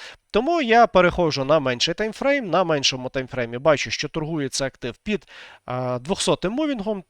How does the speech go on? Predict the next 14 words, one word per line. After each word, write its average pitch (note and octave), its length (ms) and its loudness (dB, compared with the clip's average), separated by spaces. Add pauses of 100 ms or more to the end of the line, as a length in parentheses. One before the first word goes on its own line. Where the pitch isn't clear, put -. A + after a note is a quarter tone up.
і C#4 340 -2 (180)
торгується F#3+ 560 0
раз, E3 220 2
два, C#3 160 -2
три, G3 200 -4
чотири, E3+ 360 -2
п'ять, A3 300 -2
і D#3 40 -6
зараз D3+ 280 0
пішла D3 300 -2
вже D3 160 -4
шоста D3 320 -4
свічка. - 400 -6 (360)
Логічно, G#3 600 -2